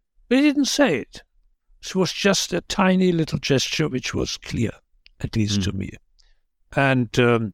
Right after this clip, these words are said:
Speaker 1: what he said, everybody could hear. He said there will be, uh, legal proceedings, probably in April or May, possibly in June, I don't know.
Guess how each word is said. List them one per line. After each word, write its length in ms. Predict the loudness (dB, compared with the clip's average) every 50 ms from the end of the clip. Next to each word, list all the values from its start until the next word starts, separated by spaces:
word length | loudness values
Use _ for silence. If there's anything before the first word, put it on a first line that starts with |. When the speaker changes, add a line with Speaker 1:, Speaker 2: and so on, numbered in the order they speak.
| -10
Speaker 1:
what 300 | _ -6 0 0 0 0
he 100 | 0 -2
said, 300 | -2 0 0 0 0 0 -4 -10 -18 -16 -14 -16 -16 -16 _ _ _ _ _ _ _ _ _ _ _
everybody 440 | -4 -4 -4 -2 -4 -2 -4 -4 -4
could 180 | -4 -6 -4
hear. 320 | -2 0 2 2 4 4 2
He 100 | 2 0
said 300 | 0 0 0 0 0 -2 _
there 160 | 2 2 2
will 220 | 4 2 2 0 0
be, 280 | 0 2 2 2 2
uh, 180 | 0 -4 -4 -8 -10 -12 -16 -20 -20 -20 _ _ _ _ _ _ _ _ _ _ _ _ _ _
legal 300 | 0 2 2 4 2 2
proceedings, 1000 | 2 0 -4 0 0 0 2 2 2 2 2 2 2 0 -4 -8 -10 -14 -18 -20 -20 -20 -20 -20 -20 _ _ _
probably 580 | 2 4 6 6 6 4 2 2 2 2 2 0
in 960 | 0 0 0 0 -2 -6 -8 -14 -18 -20 -20 -20 -20 -18 -18 -18 -18 -20 -20 _ _ -20 _ _ _ _ _ _ _ _ _ _ _ _ _ _ _
April 400 | 0 0 0 0 2 2 4 4
or 80 | 4 4
May, 380 | 4 2 2 2 4 2 0
possibly 580 | -2 -4 -2 -2 0 0 0 -2 -2 -2 -4 -4
in 80 | -4 -4
June, 300 | -2 -2 0 0 0 0
I 120 | -2 0
don't 200 | 0 0 -2 -2
know. 420 | 0 2 2 4 4 2 0 -4